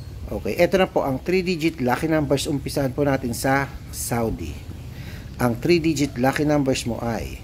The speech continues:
number nine one two. Ang four digit lucky numbers mo ay number six seven eight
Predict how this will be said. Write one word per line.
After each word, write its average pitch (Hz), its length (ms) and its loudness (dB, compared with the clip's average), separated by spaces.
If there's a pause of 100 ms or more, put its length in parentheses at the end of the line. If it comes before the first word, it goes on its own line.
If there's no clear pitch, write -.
(1300)
number 117 640 2 (1700)
nine 131 480 4 (1400)
one 156 480 8 (160)
two. 135 240 0 (1500)
Ang 135 300 4
four 190 180 6
digit 156 320 0
lucky 143 160 0
numbers 123 320 0
mo 123 140 -4
ay 139 100 2
number 131 320 0
six - 460 -2
seven 147 680 4
eight 147 240 -2